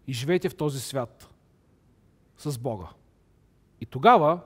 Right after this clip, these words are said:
животът ще изглежда по-различен. Тогава страховете, притесненията,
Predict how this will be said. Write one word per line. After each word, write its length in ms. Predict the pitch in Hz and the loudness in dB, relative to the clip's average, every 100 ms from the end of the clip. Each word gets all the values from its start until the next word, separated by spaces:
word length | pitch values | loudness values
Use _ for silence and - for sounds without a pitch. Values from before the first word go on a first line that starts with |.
| - _ _ _ _ _ | -18 _ _ _ _ _
животът 400 | 110 120 160 233 | -10 -4 -2 -2
ще 180 | 208 147 | -4 -6
изглежда 380 | 127 117 127 139 | -6 -8 -8 -8
по-различен. 580 | - 113 107 101 - 76 _ _ _ _ | -8 -10 -10 -14 -16 -18 _ _ _ _
Тогава 420 | - 151 175 147 117 | -2 4 6 6 0
страховете, 840 | - 123 117 135 208 208 202 196 - - - | -6 -12 -8 0 2 4 0 0 -16 -18 -14
притесненията, 920 | 123 107 - 180 202 202 190 185 180 | -12 -10 -4 2 4 4 2 0 0